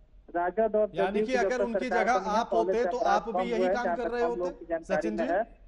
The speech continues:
Speaker 1: और अन्य राज्य में
Speaker 2: सचिन
Speaker 1: जहाँ
Speaker 2: जी।
Speaker 1: भाजपा की सरकारें हैं,
Speaker 2: सचिन
Speaker 1: वहाँ
Speaker 2: जी।
Speaker 1: खुलेआम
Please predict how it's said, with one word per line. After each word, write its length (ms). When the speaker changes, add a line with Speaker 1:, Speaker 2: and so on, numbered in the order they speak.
Speaker 1:
और 100
अन्य 420
राज्य 280
में 120
Speaker 2:
सचिन 20
Speaker 1:
जहाँ 180
Speaker 2:
जी। 20
Speaker 1:
भाजपा 340
की 120
सरकारें 500
हैं, 200
Speaker 2:
सचिन 240
Speaker 1:
वहाँ 160
Speaker 2:
जी। 100
Speaker 1:
खुलेआम 440